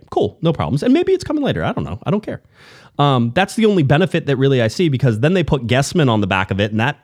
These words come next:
that indicates that I will never, ever wear it.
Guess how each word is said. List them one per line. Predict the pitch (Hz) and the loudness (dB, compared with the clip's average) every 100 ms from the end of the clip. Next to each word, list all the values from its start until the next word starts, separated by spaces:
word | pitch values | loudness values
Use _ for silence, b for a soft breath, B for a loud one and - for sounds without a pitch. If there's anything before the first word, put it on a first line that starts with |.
| - | -8
that | 127 120 139 | -2 -2 0
indicates | 143 139 120 98 | 0 0 -2 -2
that | 117 | -2
I | 113 | 0
will | 101 | 0
never, | 104 110 113 143 160 160 b b b | 0 0 0 0 0 -4 b b b
ever | 123 117 123 | -4 0 0
wear | 107 104 110 76 | 0 0 0 -2
it. | 69 | -10